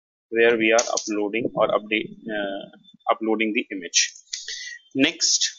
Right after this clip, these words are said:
I write here public void upload image function because I need to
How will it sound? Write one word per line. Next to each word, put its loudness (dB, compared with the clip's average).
I 6
write 4
here 6
public 4
void 6
upload 4
image 2
function 0
because 0
I 6
need -4
to -2